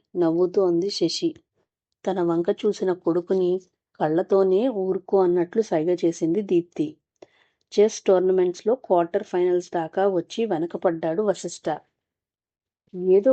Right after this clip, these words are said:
గోల్మాల్ జరిగిందే దీపు, లేకపోతే స్టేట్ లెవెల్‌లో గెలిచినవాడు ఇక్కడ క్వార్టర్స్‌లోనే పోవడం ఏంటి?" "Don't worry రా వశిష్ఠ, వాడిని దగ్గర తీసుకుని," అంది శశి. "ఏం కాదు, గెలుపోటములు ఆటల్లో మామూలే.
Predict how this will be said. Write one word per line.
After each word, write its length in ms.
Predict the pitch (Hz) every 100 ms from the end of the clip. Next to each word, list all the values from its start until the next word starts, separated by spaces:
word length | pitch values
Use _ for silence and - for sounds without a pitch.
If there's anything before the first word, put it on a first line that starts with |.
| 202
గోల్మాల్ 500 | 196 196 214 240 226
జరిగిందే 480 | 202 175 185 185 175
దీపు, 380 | 170 165 165 160 165 - 175
లేకపోతే 640 | 160 170 175 175 175 262
స్టేట్ 420 | 175 - 180 185 185
లెవెల్‌లో 380 | 180 180 202 233
గెలిచినవాడు 680 | 202 190 214 202 185 185
ఇక్కడ 280 | 269 269 190
క్వార్టర్స్‌లోనే 720 | - 175 170 214 208 220 220
పోవడం 400 | 214 208 196 208
ఏంటి?" 320 | 208 208 202 208 214 _ _ _ _ 180
"Don't 320 | 196 240 220
worry 280 | 196 180 175
రా 140 | 175
వశిష్ఠ, 420 | 170 165 185 - 160 156 _
వాడిని 300 | 175 175 180
దగ్గర 300 | 165 170 185
తీసుకుని," 460 | - 180 - - 196
అంది 240 | 185 185
శశి. 360 | - 175 - 170 165 _ _ _ _ _ _ _ _ _
"ఏం 320 | 165 160 185 214
కాదు, 380 | 202 175 175 139 - _
గెలుపోటములు 760 | 180 170 175 202 190 185 165 196
ఆటల్లో 480 | 214 165 185 170 190
మామూలే. 560 | 202 160 170 175 165